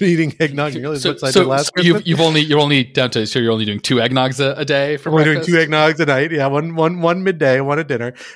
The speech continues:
Speaker 1: Um, but so I made it, made some, uh, this past weekend for the first time this holiday season. It is really good, so I will re-up that.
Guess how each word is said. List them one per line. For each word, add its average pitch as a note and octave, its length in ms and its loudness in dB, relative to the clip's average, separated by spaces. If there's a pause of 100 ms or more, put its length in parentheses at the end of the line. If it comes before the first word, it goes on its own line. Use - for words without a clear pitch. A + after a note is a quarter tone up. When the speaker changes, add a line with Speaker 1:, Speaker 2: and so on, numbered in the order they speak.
Speaker 1:
Um, C#3 380 -2
but D3+ 180 -2
so E3+ 80 0
I D#3+ 100 2
made F#3+ 200 -2
it, F#3 180 -2
made F#3+ 160 0
some, F3 180 -4
uh, C#3+ 240 0
this C3+ 160 -4
past C3 240 -2
weekend C#3+ 320 -6
for B2+ 60 -6
the A2+ 80 -8
first B2 220 -6
time A2+ 120 -4
this G#2+ 100 -8
holiday G#2+ 220 -6
season. G#2+ 340 -10
It F#3 140 -6
is C#3+ 160 -6
really A#2+ 200 -6
good, G#2+ 260 -6
so F3+ 80 -10
I G3 80 -4
will F#3 160 -6
re-up B2 260 -4
that. A#2 240 -8